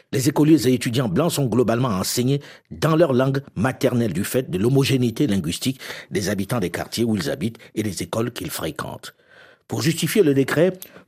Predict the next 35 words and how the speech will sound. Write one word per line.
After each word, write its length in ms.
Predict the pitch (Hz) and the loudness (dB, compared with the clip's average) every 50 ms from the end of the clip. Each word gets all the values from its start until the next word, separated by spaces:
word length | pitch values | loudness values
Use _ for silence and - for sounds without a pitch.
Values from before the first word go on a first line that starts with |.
| - | -2
Poon 180 | - 143 147 139 | 0 2 2 2
Johnson, 460 | 147 147 143 147 139 - - 208 247 | 2 0 0 0 -2 -2 -2 -2 -2
le 140 | 220 113 90 | -2 -2 -2
vice-ministre 580 | 80 - - 110 - 85 98 110 131 - - 87 | -2 -4 -4 -4 -2 -2 0 0 0 -2 -2 -4
de 80 | 80 | -4
l'Éducation 520 | 76 73 78 78 82 - 98 85 - - 78 | -4 -6 -6 -8 -6 -8 -8 -8 -8 -10 -8
bantou, 420 | 69 78 98 123 - - - 180 | -8 -6 -6 -6 -6 -4 -4 -2
déclarait 480 | 135 107 90 - 82 85 87 104 135 151 - - - - - _ | -2 -2 -2 -2 -4 -4 -2 -2 -2 -4 -4 -8 -20 -20 -16 _
qu'un 180 | - 131 131 165 | -4 0 2 4
homme 140 | 196 190 175 | 4 6 6
noir 340 | 170 170 175 196 196 175 | 6 6 4 4 2 2
peut 100 | - 185 - | 2 2 2
avoir 280 | - 131 123 143 165 135 | 2 2 4 4 4 2
à 60 | 110 | 2
travailler 380 | 110 - - 104 104 120 147 139 | -2 0 -2 0 2 2 2 2
dans 160 | 101 131 131 | 0 0 2
une 180 | 120 160 156 | 2 2 2
ferme 400 | 139 - - 139 135 123 147 156 147 | 2 2 2 2 2 2 0 -2 0
ou 100 | - 135 | -2 -2
dans 140 | 113 123 123 | 0 0 2
une 200 | 110 160 190 165 | 2 4 4 4
usine. 420 | 160 147 - 170 208 147 120 110 - _ _ _ _ _ - | 4 4 2 -2 -4 -4 -6 -12 -16 _ _ _ _ _ -8
Il 60 | 127 | -6
peut 100 | 131 156 139 | -2 2 2
avoir 200 | 156 147 170 165 | 4 6 6 4
à 60 | 151 | 4
travailler 340 | 139 - 131 127 143 156 165 | 4 2 2 2 4 4 4
pour 220 | 156 160 - - 139 | 4 2 0 0 2
un 60 | 143 | 2
employeur 360 | 156 143 - 139 135 156 - | 2 2 4 4 4 4 4
anglophone 580 | 143 123 107 90 104 110 - - 131 147 156 151 - | 2 0 0 0 0 0 0 2 0 0 0 0 0
ou 80 | 127 | 0
de 80 | 123 110 | 0 0
langue 240 | 95 104 120 131 131 - - - - - | 0 0 0 -2 -2 -6 -8 -12 -12 -8
afrikaans 680 | - - - - 127 117 - 92 73 - - - - | -6 -6 -2 -2 -4 -4 -2 -4 -6 -6 -6 -8 -8